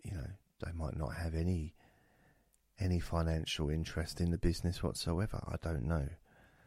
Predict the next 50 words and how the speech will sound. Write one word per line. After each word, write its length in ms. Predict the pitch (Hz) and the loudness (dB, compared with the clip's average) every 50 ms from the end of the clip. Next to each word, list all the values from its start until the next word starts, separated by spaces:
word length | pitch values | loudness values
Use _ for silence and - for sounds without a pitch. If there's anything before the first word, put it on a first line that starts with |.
| - _ _ _ _ _ _ | -20 _ _ _ _ _ _
But 200 | - 85 - - - | -4 -4 -4 -6 -8
I 60 | - - | -10 -10
just, 320 | - - 78 - - - - | -6 -6 -6 -6 -6 -4 -2
you 100 | - 78 | -2 0
know, 100 | 67 64 | 0 0
when 160 | 76 87 87 | 2 2 2
I 40 | 80 | 2
say 260 | - - - 82 80 | 0 2 2 2 2
the 180 | 73 76 76 | 2 2 2
owner, 360 | 76 73 73 73 73 73 82 - - - - - - - - | 2 2 2 0 0 -2 -2 -4 -8 -20 -20 -20 -20 -10 -8
I 60 | - | -6
guess 280 | - - 120 107 - - | 2 2 2 2 4 2
what 140 | 76 50 | 2 2
I 40 | - | 2
meant 240 | 76 71 73 - - | 2 0 -2 -2 -2
was 180 | - 76 80 - | -2 -4 -2 -4
the 100 | - - | -6 0
person 400 | - - 80 78 - - - - | 2 4 4 4 2 0 -4 -4
working 460 | - 67 71 73 - - - 62 62 | -2 -2 -2 -2 -2 -4 -6 -6 -6
there. 340 | 53 - - - - - - _ _ _ _ _ _ _ _ _ _ _ _ _ _ _ _ _ _ _ _ _ _ _ _ _ _ _ _ - | -6 -6 -8 -8 -10 -12 -20 _ _ _ _ _ _ _ _ _ _ _ _ _ _ _ _ _ _ _ _ _ _ _ _ _ _ _ _ -8
Um, 280 | 78 69 73 71 71 80 - - - - - | -6 -4 -2 -4 -4 -6 -8 -14 -18 -2 2
but 100 | 95 92 | 4 4
if 160 | - - - | 4 4 4
you 140 | 120 98 90 | 6 6 8
are 120 | 90 87 | 8 8
the 140 | 80 80 80 | 8 8 6
owner, 420 | 82 82 82 76 60 58 58 - - _ _ _ _ | 6 6 4 4 2 0 -2 -4 -8 _ _ _ _
you're 180 | - - 92 | -4 0 0
not 140 | 87 - - | 0 0 0
really 180 | 80 80 80 82 | 0 0 2 4
working, 480 | 82 87 92 87 85 - - - 71 | 6 8 8 8 6 4 0 -2 0
are 80 | 78 78 | 0 0
you? 140 | 64 53 52 - - _ _ _ _ _ _ _ _ _ _ _ _ - _ | 0 -2 -6 -10 -12 _ _ _ _ _ _ _ _ _ _ _ _ -18 _
It's, 480 | - - 87 - - - - - - - - | -6 -4 -4 -4 -4 0 0 0 0 0 -2
it's 140 | - 98 - | -6 -8 -4
bigger 280 | - - 101 98 101 | 2 2 2 4 4
than 220 | 85 - 78 80 80 | 2 2 2 2 4
work. 320 | 82 78 69 64 - - _ - - - | 4 4 4 2 -2 -6 _ -20 -20 -20
If 80 | - - | -12 -4
you 100 | - 71 | 0 2
own 140 | 82 85 85 | 2 4 4
your 100 | 80 76 | 2 2
own 100 | 73 67 | 0 0
business, 540 | - 76 73 - - 65 71 80 - - - - - - - - - - - _ | -2 -2 -4 -2 -4 -4 -4 -4 -6 -10 -12 -14 -20 -20 -20 -20 -20 -20 -4 _
you're 80 | - | 4
not 160 | 123 113 80 - | 4 4 4 2
a 120 | - - | 2 4
worker. 400 | 85 87 90 87 - - - - - | 6 6 6 6 4 0 -6 -6 -4
You're 220 | - 76 78 78 76 | 0 0 2 0 0
the, 240 | - 69 65 65 | 0 -2 -4 -4